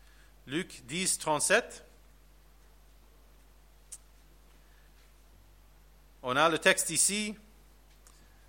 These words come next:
Va et toi, fais le même. Si on met ces deux textes ensemble, <laughs> on a un enseignement qui n'est pas biblique.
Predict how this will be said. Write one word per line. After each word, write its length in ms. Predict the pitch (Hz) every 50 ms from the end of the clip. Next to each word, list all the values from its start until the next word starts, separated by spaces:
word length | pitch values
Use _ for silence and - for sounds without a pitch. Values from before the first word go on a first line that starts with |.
| - - - - - - - - - - - - - -
Va 480 | 113 127 175 202 214 214 208 175 - -
et 140 | 139 147 135
toi, 420 | - - 180 185 196 196 190 - - -
fais 100 | 165 156
le 100 | 151 147
même. 280 | 139 123 101 87 78 - - - - - - - - - - - - - - - - - - - - - - - - - - - - - - - - - - - - - - - - - - - - - - - - - - - - - - - - - - - - -
Si 140 | - - 156
on 60 | 147
met 120 | 151 170 165
ces 160 | - 165 151
deux 140 | 151 180 -
textes 260 | - 180 175 - -
ensemble, 580 | 180 165 - 226 240 254 262 247 254 277 269
<laughs> 40 | 262 - - - - - - - - - - - - - - - 392 - - - 294 - - - - - - - - - - - - - - - - - - - - - - - - - - - -
on 140 | 156 165 165
a 80 | 180 180
un 140 | 190 185
enseignement 840 | 180 190 147 - - 202 196 180 190 175 175 170 170 175 175 - - - - - - - - - - - - - - - - - - - - - - - - - -
qui 100 | - 170
n'est 100 | 180 175
pas 140 | 165 165 147
biblique. 540 | 127 117 92 92 - - - - - -